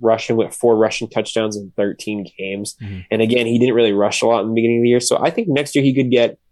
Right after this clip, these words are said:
Speaker 1: around three hundred rushing yards with
Speaker 2: Yeah.
Speaker 1: four or five touchdowns. And that gives you a floor, um, higher than guys like, um, obviously Brady, uh, at this point in his career. I don't know if Rodgers is rushing for four hundred yards.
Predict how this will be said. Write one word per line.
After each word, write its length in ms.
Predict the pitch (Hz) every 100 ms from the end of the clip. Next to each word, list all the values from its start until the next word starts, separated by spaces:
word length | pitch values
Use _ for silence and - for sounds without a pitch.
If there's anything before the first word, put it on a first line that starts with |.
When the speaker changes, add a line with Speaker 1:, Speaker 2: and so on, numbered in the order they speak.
| _ _ - -
Speaker 1:
around 240 | 120 117
three 220 | 120 123
hundred 260 | 120 117 107
rushing 320 | 104 - 117
yards 460 | 110 110 110 107 _ - -
with 160 | 110
Speaker 2:
Yeah. 60 | 82
Speaker 1:
four 220 | - 117
or 40 | 107
five 260 | - 104 -
touchdowns. 500 | 113 - 117 104 -
And 120 | 110
that 160 | 143
gives 200 | 131 139
you 120 | 135 113
a 40 |
floor, 540 | - 110 113 113 90 - _ _ _ _ 110
um, 240 | 110 98
higher 500 | - 113 113 117 117
than 240 | 110 107 104
guys 240 | 104 107
like, 300 | 104 95 - - _ -
um, 400 | 101 95 85 85 _ -
obviously 380 | 104 101 - -
Brady, 500 | 107 98 98 95 113 _ _ _ _ _ _ _ _ - -
uh, 60 | 104
at 220 | 101 95 104
this 120 | -
point 180 | 113 98
in 20 |
his 60 | -
career. 120 | 107
I 40 | 95
don't 80 | 98
know 120 | 98
if 80 | 92
Rodgers 400 | 95 98 104 101
is 120 | 98
rushing 300 | 101 - 101
for 140 | 101
four 180 | - 104
hundred 220 | 101 95
yards. 400 | 98 98 95 -